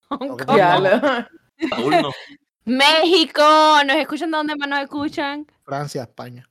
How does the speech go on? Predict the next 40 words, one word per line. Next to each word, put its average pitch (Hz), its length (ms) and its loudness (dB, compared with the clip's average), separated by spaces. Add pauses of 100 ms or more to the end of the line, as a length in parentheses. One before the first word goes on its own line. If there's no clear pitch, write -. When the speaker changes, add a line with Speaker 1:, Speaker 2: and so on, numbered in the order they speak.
Speaker 1:
Francia, 247 640 2
España, 240 1080 0 (100)
este, 220 360 -8
todos 202 160 -8
estos 254 200 -12
países 247 480 -6
nos 247 100 -8
escuchan. 233 340 -10
Muchas 214 300 -10
gracias 226 300 -8
por - 120 -8
escucharnos, 220 480 -8
quinientos 202 520 -10
mil 196 260 -8
play. 214 420 -8 (480)
De 202 100 -4
verdad 202 260 -2
que 214 220 -4
es 202 100 -12
súper, 202 540 -6
de 190 120 -10
verdad 196 220 -4
que 214 60 -8
es 208 40 -6
un 202 80 -8
agradecimiento 208 640 -8
cabrón. 196 300 -4
Speaker 4:
Cogimos 175 180 -4
play 156 160 0
de 156 160 0
Portugal 147 420 -2
también. 139 460 -10 (220)
Speaker 1:
Sí, 262 360 -4
sí, 302 140 -6
sí, 302 160 -8
sí, 320 320 -8
sí, 269 160 -12
sí, 262 180 -12
sí. 285 260 -12 (120)
Este, 226 960 -2